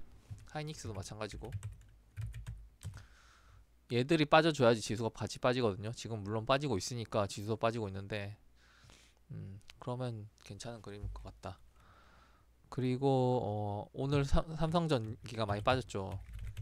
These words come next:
물리-, 물려도 사라 그랬는데 진짜 물려버렸어. 얘는 사실 십만 원까지는 떨어져도 돼요.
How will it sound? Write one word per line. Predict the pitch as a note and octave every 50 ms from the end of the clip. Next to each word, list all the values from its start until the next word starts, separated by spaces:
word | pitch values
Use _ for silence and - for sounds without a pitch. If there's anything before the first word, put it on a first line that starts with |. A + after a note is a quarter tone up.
| - - -
물리-, | G2+ G#2 A2 A#2 C3 C3 C3 C3 C3 - - - - - - -
물려도 | G#2 G#2+ A2 B2+ C3+ C3+ C3
사라 | A#2 C#3 C3+ C3
그랬는데 | A#2+ A2 G2+ G2 G2 F#2+
진짜 | - A#2 A2+ B2+
물려버렸어. | G#2 F#2+ F#2+ G2 A2 A2+ A2 G2+ F#2+ - - B2 G2+ F#2+ - - - - - - - - - - - - - - - - - - - - - - - _ _ -
얘는 | A2+ A#2+ C3+ C3+ C3+
사실 | C3+ D3 D3 D3+ D3 C3
십만 | - E3+ E3+ F3 F3+
원까지는 | E3+ D#3+ - A2 A2 - G#2+ G#2+ G#2+ G#2+ G#2
떨어져도 | - B2+ B2+ C3+ A#2+ - - G#2 - G#2
돼요. | - G2+ G2 G2 F#2+